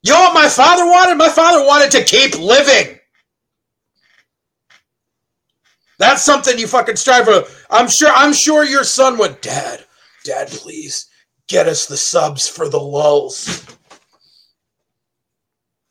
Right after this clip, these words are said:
Fuck that shit. Fuck that shit. Fuck Kevin Nash.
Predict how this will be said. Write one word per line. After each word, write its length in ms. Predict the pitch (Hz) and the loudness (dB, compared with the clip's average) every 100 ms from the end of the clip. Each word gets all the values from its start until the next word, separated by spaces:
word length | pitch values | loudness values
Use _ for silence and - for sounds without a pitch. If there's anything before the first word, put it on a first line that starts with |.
| _ _ _ _ | _ _ _ _
Fuck 580 | _ - - 254 302 - | _ -16 0 2 2 2
that 240 | 247 233 - | 4 4 2
shit. 580 | - 240 214 - _ _ _ _ _ _ _ _ _ _ _ | 0 2 2 0 _ _ _ _ _ _ _ _ _ _ _
Fuck 400 | - 240 208 - | 2 2 2 2
that 280 | 240 233 | 2 0
shit. 380 | - 214 185 180 | -2 0 2 2
Fuck 680 | - - - - 214 202 202 | -2 -20 -20 -2 0 0 -2
Kevin 360 | 208 180 165 | -2 -2 -2
Nash. 680 | 156 143 113 - - - - | -6 -6 -6 -10 -12 -14 -20